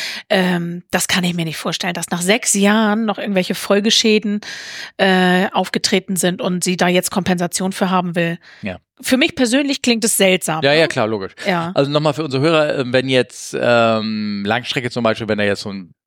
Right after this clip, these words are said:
Speaker 2: jemand Jumbo irgendwo, irgendwo hingeflogen ist und dann werden ein, zwei, drei, vier Flaschen, äh, aufgebraucht, das passiert. Da, gerade
Speaker 1: Ja.
Speaker 2: wenn jemand da irgendwie krank wird und es,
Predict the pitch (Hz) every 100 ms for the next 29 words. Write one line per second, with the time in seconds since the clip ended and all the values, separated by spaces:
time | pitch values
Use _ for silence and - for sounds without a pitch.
0 | _ - 117 107 104 123 127 123 110 110
1 | 107 110 110 127 143 - 131 127 123 131
2 | 120 110 104 107 110 123 123 120 110 113
3 | 117 123 160 143 143 131 135 131 127 113
4 | 117 131 - 120 107 117 113 113 - _
5 | 147 - 151 226 - - - _ 139 -
6 | 139 202 - 127 127 117 117 120 117 113
7 | 110 - - 139 151 139 123 113 -